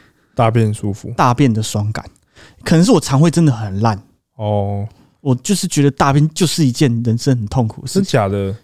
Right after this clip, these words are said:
Speaker 2: 所以我就觉得很
Speaker 1: 你不会每天大吗？
Speaker 2: 会啊，可是就很烦了。就是他有时候会觉得很快乐，
Speaker 1: 嗯。
Speaker 2: 可是那个快乐不是来自于说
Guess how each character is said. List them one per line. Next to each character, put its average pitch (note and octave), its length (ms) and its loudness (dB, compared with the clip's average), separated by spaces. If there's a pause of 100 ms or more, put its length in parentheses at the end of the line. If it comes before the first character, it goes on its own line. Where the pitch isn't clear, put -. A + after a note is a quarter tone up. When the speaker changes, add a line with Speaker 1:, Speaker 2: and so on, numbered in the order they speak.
Speaker 2:
所 - 100 -6
以 - 20 -
我 F#3+ 40 4
就 G3 160 -4
觉 C#3+ 160 -2
得 B2 80 0
很 A2+ 100 -4
Speaker 1:
你 E3 60 4
不 A3 120 4
会 C4 60 6
每 G3 160 4
天 D3 160 4
大 D3+ 240 4
吗？ A#2+ 280 4
Speaker 2:
会 G3 240 4
啊， D#3+ 180 -2
可 D3 60 -4
是 F3 80 0
就 G3 120 0
很 A#2 160 -6
烦 - 340 -10
了。 G2 100 -10
就 F3+ 100 -4
是 F#3 180 -2 (760)
他 G3 200 0 (460)
有 E3+ 240 4
时 - 100 -2
候 B3 120 6
会 G#3+ 120 4
觉 D3 140 -2
得 B2+ 80 0
很 A2+ 140 -4
快 A#2 220 0
乐， A2+ 100 0 (460)
Speaker 1:
嗯。 A2 80 -6
Speaker 2:
可 E3+ 40 4
是 A#3+ 120 4
那 B3 100 6
个 F#3+ 100 4
快 E3+ 220 2
乐 E3+ 120 4
不 C3+ 120 -4
是 E3+ 140 -4
来 A#2 180 0
自 C3+ 180 -2
于 A2 140 -2
说 A2+ 280 -2